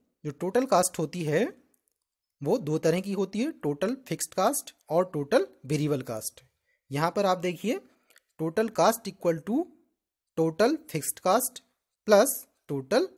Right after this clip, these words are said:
variable cost, यानी जो कुल स्थिर लागत है और कुल परिवर्तनशील लागत है, इन दोनों को हम अगर जोड़ें तो हमें क्या मिलेगी? उस फर्म की कुल लागत प्राप्त होगी। इसे हम एक डायग्राम के द्वारा समझते हैं।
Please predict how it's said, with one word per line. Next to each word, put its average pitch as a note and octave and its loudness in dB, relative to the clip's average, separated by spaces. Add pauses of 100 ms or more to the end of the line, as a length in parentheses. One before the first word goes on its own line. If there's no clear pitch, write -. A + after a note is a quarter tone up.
(220)
variable C3 -6
cost, - -4 (560)
यानी F3 0 (480)
जो E3 2
कुल A3+ -4 (360)
स्थिर - -4
लागत G#3 2
है G#3+ 2
और G#3 0
कुल A3+ -2
परिवर्तनशील F#3 0
लागत D3 0
है, G#3 0
इन B3 -2
दोनों E3+ 0
को G3+ 0
हम E3 -2
अगर C#3 -4
जोड़ें E3 0 (300)
तो D3 -8
हमें D#3+ -2
क्या E3 0
मिलेगी? D#3 -4
उस - -10
फर्म C#3+ -2
की D#3 -12
कुल C3+ -10
लागत B2 -4 (320)
प्राप्त D#3+ 0
होगी। G#2 -16 (2000)
इसे E3+ -6
हम F#3 -2
एक F3 -6
डायग्राम E3 2
के G3+ -6
द्वारा E3 4
समझते D3+ -4
हैं। E3+ -2